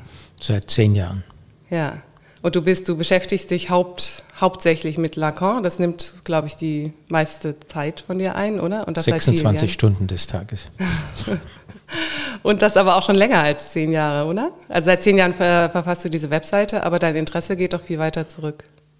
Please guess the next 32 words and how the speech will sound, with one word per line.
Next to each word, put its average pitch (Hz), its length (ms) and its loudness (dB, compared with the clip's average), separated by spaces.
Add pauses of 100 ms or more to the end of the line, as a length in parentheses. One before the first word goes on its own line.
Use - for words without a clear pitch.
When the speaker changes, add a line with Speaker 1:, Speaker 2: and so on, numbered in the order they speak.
(120)
Speaker 1:
Ich - 280 -4
habe 104 280 -2 (280)
versucht 104 500 -2
rauszukriegen, 104 720 -2
ab 113 120 -8 (120)
wann 101 260 0
ich 104 200 0
mich - 160 -4
intensiv 101 480 -2
mit - 320 -6 (100)
Lacan 101 300 -4
beschäftige. 101 600 -6 (380)
Ich - 100 -10
glaube 113 280 4
seit 104 200 2
neunzehnhundertneunzig. 110 1200 0 (420)
Nein, 127 180 6
neunzehnhundertfünfundachtzig. 120 1160 2 (520)
Speaker 2:
Und 170 180 -4
warum 170 220 4
hast 170 140 -2
du 180 40 2
irgendwann 165 260 2
entschieden, 165 360 -2
die, 156 240 -2
äh, 151 220 0
das 156 140 -8
in 156 80 -4
der 151 140 -2
Webseite 151 440 -4
zu-, 151 340 -8 (140)
zusammenzufassen? 185 800 -4